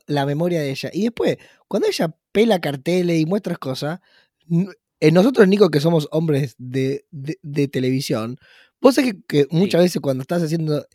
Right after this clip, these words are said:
Speaker 1: eh, televisión, hay uno que te manda el videógrafo, otro te manda el Zócalo, otro te manda la filmina, hay como diez personas trabajando. Cristina en un momento estaba ella sola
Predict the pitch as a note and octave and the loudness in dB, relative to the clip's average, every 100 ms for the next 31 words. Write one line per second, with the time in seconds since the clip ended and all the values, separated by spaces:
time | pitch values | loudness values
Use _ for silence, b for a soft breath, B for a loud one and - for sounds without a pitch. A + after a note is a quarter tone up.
0 | - B2+ B2+ A#2+ B2+ C#3 C#3 B2+ B B | -8 -4 -4 -4 -4 -4 -4 -6 B B
1 | B B G#3 C#4 D#4 A3+ D#3 C#3+ C3 C3 | B B 6 8 8 6 4 -2 0 0
2 | D3 F3+ E3+ C#3+ C#3+ C#3 D#3 F3+ E3+ - | 0 2 4 4 2 2 2 2 0 2
3 | G3+ G#3 E3 D3+ D3 C#3+ C3+ F3+ E3+ E3 | 2 4 2 0 0 -2 2 2 2 2
4 | E3+ G3 F#3+ E3+ D#3+ D#3+ C#3+ C#3 D3+ G3 | 2 0 -2 -2 -2 -2 -4 -4 -2 0
5 | A#3 G#3 F#3 D#3+ G#3 A3 D#3 E3+ C#3 C#3 | 0 2 2 4 4 4 0 0 -2 -4
6 | C#3 B2+ - b b b - A#3+ C#4 D4 | -6 -8 -12 b b b -4 0 4 6
7 | A3 A3 A3 F3 G#3+ G#3+ - A#3+ F#3 - | 8 6 4 4 4 4 4 2 2 4
8 | G3+ F#3+ C3+ | 4 4 0